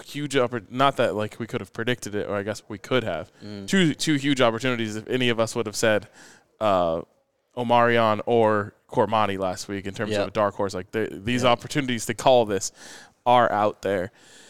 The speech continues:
Speaker 1: With that being said, is,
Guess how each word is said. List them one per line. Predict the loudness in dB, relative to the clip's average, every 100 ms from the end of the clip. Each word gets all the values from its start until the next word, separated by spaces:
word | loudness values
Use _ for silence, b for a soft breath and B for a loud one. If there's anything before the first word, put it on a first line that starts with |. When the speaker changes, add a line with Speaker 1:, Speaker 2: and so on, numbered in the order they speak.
| B B B B B B B B _ _ _
Speaker 1:
With | 0
that | 2 2 2
being | 0 0
said, | 0 2 4 6 6 4 B B B B B B B B B B _ _ _ _ _ _ _ _ -20 _ _ _ _
is, | -6 -6